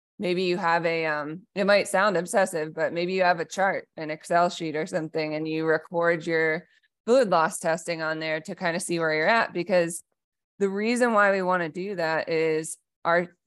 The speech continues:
our fluid losses change with our fitness level. And so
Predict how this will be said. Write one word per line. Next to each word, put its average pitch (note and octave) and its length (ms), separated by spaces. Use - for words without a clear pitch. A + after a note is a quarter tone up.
our E3+ 160
fluid G#3+ 400
losses F3 520
change F3 680
with E3 500
our D#3 640
fitness F#3+ 440
level. A3+ 420
And F3 400
so E3+ 460